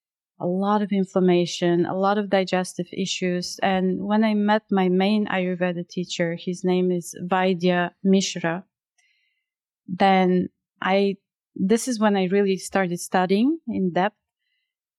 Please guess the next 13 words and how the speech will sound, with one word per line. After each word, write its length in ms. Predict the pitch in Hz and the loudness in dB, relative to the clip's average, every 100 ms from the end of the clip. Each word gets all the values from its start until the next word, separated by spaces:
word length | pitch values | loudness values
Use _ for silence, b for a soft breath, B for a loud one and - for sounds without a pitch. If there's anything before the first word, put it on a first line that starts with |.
| _ _ _ _ _ _ - | _ _ _ _ _ _ 0
And 280 | 240 226 - | 2 2 0
it 200 | - 226 | -2 -2
changed 400 | - 285 320 - | 0 2 2 2
my 180 | 302 254 | 4 4
life, 360 | 208 208 202 180 | 4 0 -2 -2
just 340 | 220 220 - - - | 0 0 -4 -16 -6
changing 540 | - 240 254 254 262 | 2 4 4 4 2
my 160 | 226 202 | 2 0
diet 480 | 180 180 196 269 240 | 0 2 2 0 0
and, 240 | 214 196 - | 0 -2 -2
uh, 120 | 202 - _ _ _ _ _ _ _ _ _ _ _ _ - | -4 -4 _ _ _ _ _ _ _ _ _ _ _ _ -2
applying 920 | 190 _ - 226 226 254 254 233 220 | -2 _ -4 0 4 4 4 2 0
the 300 | 196 190 | 2 0